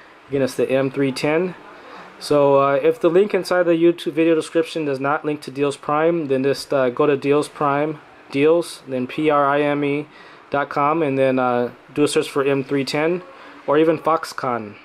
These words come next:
uh, F O X C O N N, and, uh, this phone should come up as long, as well as the, uh, as the four G L T E, uh, version. Okay, and, uh, it does have Y T G P S, so that means it does have, uh, standalone,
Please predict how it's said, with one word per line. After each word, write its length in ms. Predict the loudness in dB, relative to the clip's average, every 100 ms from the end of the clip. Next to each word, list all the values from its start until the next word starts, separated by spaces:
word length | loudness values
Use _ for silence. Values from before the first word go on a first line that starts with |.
| -14
uh, 200 | -6 -6 -4
F 160 | -4 0
O 140 | 2
X 200 | 2 -2
C 220 | -4 0
O 140 | 2 2
N 180 | 2
N, 260 | 0 0 -4 -10 -20 -20 -20 -10
and, 260 | -4 -2 2
uh, 220 | 2 2
this 160 | 2 0
phone 240 | -2 0
should 220 | -2 -4
come 200 | -2 -2
up 220 | -2 -2
as 160 | -2 0
long, 260 | 2 0 -2 -2
as 200 | -2 2
well 280 | 2 2
as 340 | 0 0 -4 -6
the, 300 | -6 -2 0
uh, 320 | 0 -2 -6 -10 _ _ -20 -20 -20 _ _
as 380 | -8 -2 0 0
the 160 | -4 -4
four 320 | 0 0 -2 -6
G 260 | -6 -2 -2
L 120 | -2
T 360 | -4 -8 -4
E, 40 | -4
uh, 140 | -4
version. 460 | -4 -4 -6 -10 -14 -18 -20 -20 -20 -20 -20 -20 -20 -20 -20 -20 -20 -20 -20 -20 -20 -20 -20 -20 -20 -20 -20 -8 -4
Okay, 380 | 0 4 4
and, 140 | 4 2
uh, 220 | 0 0
it 120 | 0
does 200 | 0 0 0
have 120 | 0
Y 140 | 0
T 160 | -2 -2
G 60 | 0
P 120 | 0
S, 120 | 0
so 120 | -2
that 260 | -2 -2 -2
means 240 | -6 -6
it 120 | -6 0
does 260 | 0 0
have, 280 | -2 -2 0
uh, 240 | 0 0 -2
standalone, 760 | -4 -2 0 0 2 0 -2